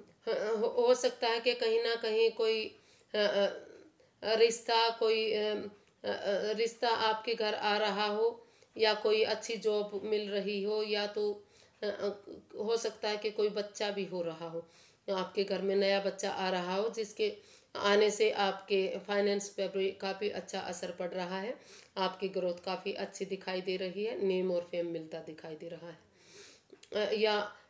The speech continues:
फिर, अ, जो लोग शादीशुदा हैं, हो सकता है कि आप नया घर बनाना चाह रहे हैं, अ, नई अपॉर्चुनिटी आपके पास है, कुछ ना कुछ आप सेलिब्रेट करते नज़र आ रहे हैं, जिससे आपकी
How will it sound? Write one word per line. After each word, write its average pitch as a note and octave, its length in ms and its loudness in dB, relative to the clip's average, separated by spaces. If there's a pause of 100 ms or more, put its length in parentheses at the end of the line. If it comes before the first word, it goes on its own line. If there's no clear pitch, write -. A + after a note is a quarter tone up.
फिर, B3 240 8
अ, A3+ 280 4
जो A#3 240 2
लोग A3+ 400 4
शादीशुदा G#3+ 640 -2
हैं, A3 220 0
हो A3 200 0
सकता A3+ 340 -4
है G#3 200 -2
कि A3+ 140 -2
आप F#3+ 320 -4
नया G#3 400 2
घर G#3 180 -4
बनाना G3+ 440 0
चाह G3 220 -4
रहे F#3 280 -2
हैं, G3 280 -6 (520)
अ, - 80 -2
नई G#3 220 6
अपॉर्चुनिटी F#3+ 760 -2
आपके F3+ 420 -4 (520)
पास F#3 300 2
है, C4+ 320 -4 (160)
कुछ G#3+ 200 -4
ना G#3 140 4
कुछ G3+ 280 -4
आप G3 300 -4
सेलिब्रेट F#3+ 800 -2
करते F#3+ 280 -2
नज़र F#3 480 0
आ - 180 -4
रहे F#3 320 -2
हैं, C#4+ 220 -2
जिससे F#3+ 300 -6
आपकी E3+ 360 -8